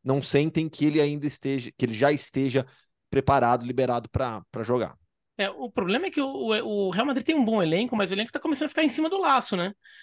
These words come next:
Speaker 2: Pra usar. Já começa a ter que usar jogadores, é, de nível mais baixo nessa rota-, é, né, né, nessa rotação. E pra Champions League, acho que o problema ainda não é tão sério, porque o Real Madrid tá classificado,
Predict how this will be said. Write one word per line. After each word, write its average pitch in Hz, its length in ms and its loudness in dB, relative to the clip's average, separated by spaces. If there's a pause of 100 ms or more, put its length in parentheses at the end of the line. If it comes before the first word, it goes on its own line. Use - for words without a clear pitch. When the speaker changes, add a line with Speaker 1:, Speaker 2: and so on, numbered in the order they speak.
(140)
Speaker 2:
Pra 185 140 2
usar. 160 340 2 (240)
Já 180 120 0
começa 208 360 0
a 233 40 -6
ter 226 100 -4
que 226 140 -2
usar 202 180 2
jogadores, 185 680 -2 (240)
é, 170 340 -2
de 165 160 -2
nível 202 220 2
mais 214 180 4
baixo 190 460 4
nessa 202 240 -2
rota-, 196 240 -4 (100)
é, 185 100 0
né, 180 300 -2
né, 175 320 -4
nessa 165 220 -6
rotação. 202 580 0 (540)
E 247 320 2
pra 330 200 6
Champions 254 460 2
League, 220 380 0
acho 220 160 -4
que 277 120 0
o 285 60 -4
problema 277 320 0
ainda 320 220 4
não 330 120 0
é 330 60 2
tão 339 180 -2
sério, 226 480 0 (680)
porque 190 1000 -2
o 190 80 -4
Real 226 160 2
Madrid 190 640 -2
tá 185 120 -6
classificado, 220 800 0